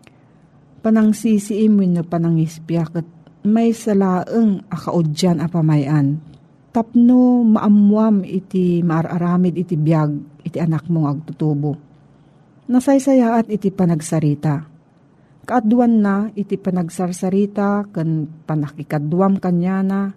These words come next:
ipakita na nga adda panagayat ken panagdungngom kenkuana. No kastoy ti panakisaom iti anakmo,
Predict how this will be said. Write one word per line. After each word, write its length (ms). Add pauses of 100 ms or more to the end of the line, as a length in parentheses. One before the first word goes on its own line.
(500)
ipakita 560
na 320 (320)
nga 180 (140)
adda 340 (640)
panagayat 600 (360)
ken 240
panagdungngom 880
kenkuana. 720 (1040)
No 160
kastoy 480
ti 160
panakisaom 640
iti 240
anakmo, 560